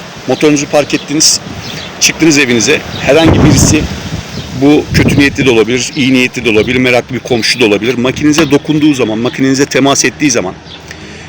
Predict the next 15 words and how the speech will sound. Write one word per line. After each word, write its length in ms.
telefonunuzun 640
ve 60
internetinizin 680
hızına 360
bağlı 240
olarak 300
otuz 240
saniye 380
ile 260
bir 160
dakika 240
içerisinde 360
telefonunuza 560
mesaj 420
geliyor. 280